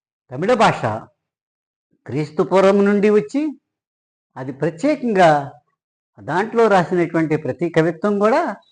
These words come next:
క్రీస్తు పూర్వం నుంచి వచ్చినటువంటి కవిత్వాలన్నీ కూడా క్రమంగా అవి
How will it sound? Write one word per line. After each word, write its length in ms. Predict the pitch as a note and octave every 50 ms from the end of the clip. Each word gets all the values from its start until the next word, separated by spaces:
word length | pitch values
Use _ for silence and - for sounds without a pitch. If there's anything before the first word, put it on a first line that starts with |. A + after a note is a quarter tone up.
| _ _ _ _ _ _ _ -
క్రీస్తు 300 | - D3 D#3+ D#3+ D#3+ F#3
పూర్వం 400 | E3 - F3 F3 F3 F3+ F3 F3+
నుంచి 300 | F3+ F3+ E3+ F3+ G3 G3
వచ్చినటువంటి 600 | G3 F#3 - - F#3 G3 F#3 G3 G#3 G3+ G3+ A3
కవిత్వాలన్నీ 720 | A3 G#3+ G#3+ G#3 G#3+ G#3+ - A#3 A#3 A#3 A#3 A3+ A3+ B3 C4
కూడా 280 | A#3+ B3+ A3 G3 E3 D#3 D3+ D3 D#3 - _ _ _ _ _ _
క్రమంగా 520 | - F3+ G#3 A#3+ D#4 E4+ D#4+ D#4+ C4+ B3+ A3
అవి 240 | G3 F3 F3 E3